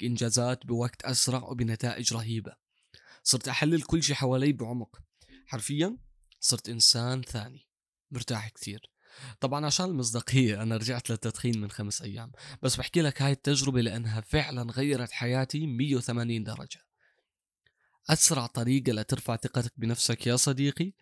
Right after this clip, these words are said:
هي أنك تتخلى عن عادات سلبية صعب تتخلى عنها، أو أنك تلتزم بعادات إيجابية صعب أنك تلتزم فيها. يعني لو كنت بتدخن، خذ من هاي اللحظة قرار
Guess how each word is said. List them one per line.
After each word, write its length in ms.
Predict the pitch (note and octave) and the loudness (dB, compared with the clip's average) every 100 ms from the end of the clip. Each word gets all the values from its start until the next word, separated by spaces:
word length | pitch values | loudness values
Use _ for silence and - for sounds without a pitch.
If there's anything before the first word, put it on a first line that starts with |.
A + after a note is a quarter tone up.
| _ _ - | _ _ -8
هي 180 | B2 A2+ | -4 -2
أنك 200 | A2+ - | -4 -4
تتخلى 460 | A#2 - C3+ C#3 | -8 -4 -2 -2
عن 160 | A2 A2 | -2 -6
عادات 320 | A2+ A#2 B2+ | -4 -2 0
سلبية 460 | - A#2 G#2+ A#2+ G2+ | 0 -2 0 -2 -2
صعب 280 | - A#2+ - | -2 -2 -4
تتخلى 380 | B2 - B2 | -4 0 2
عنها، 320 | C3+ C3+ D#3 F3 _ - - - - | 2 2 0 -2 _ -20 -20 -14 -4
أو 120 | C#3+ | 0
أنك 200 | D#3+ D3+ | 2 0
تلتزم 560 | - G3 G#3 F#3+ D#3 D#3 | 2 2 4 2 2 0
بعادات 420 | C#3+ C3+ D#3+ D#3 | -2 0 0 -2
إيجابية 560 | D3 D3+ D3 E3 F#3+ G3 _ _ | 0 0 0 -4 -6 -10 _ _
صعب 400 | - - D#3 C3 | 0 2 2 0
أنك 180 | A#2+ A#2 | -4 -4
تلتزم 460 | - A2+ A#2+ G#2+ A2+ | -4 -6 -6 -8 -10
فيها. 360 | - A2+ - - _ - B2 - | -14 -18 -20 -20 _ -20 -16 -8
يعني 180 | B2+ | -4
لو 80 | A#2 | -4
كنت 300 | B2 D3+ - | -2 -2 0
بتدخن، 500 | C#3 D#3 D#3 F3+ G#3 - _ _ _ - | 2 2 0 0 -4 -8 _ _ _ -12
خذ 280 | - C#3+ C3 | 0 0 2
من 160 | B2 | 0
هاي 300 | A2+ B2+ C#3 B2+ | 0 0 0 0
اللحظة 500 | A#2 A#2 B2+ A#2 A2+ | 0 0 0 -4 -8
قرار 560 | - A#2+ A#2 A#2 - | -2 0 0 -2 -6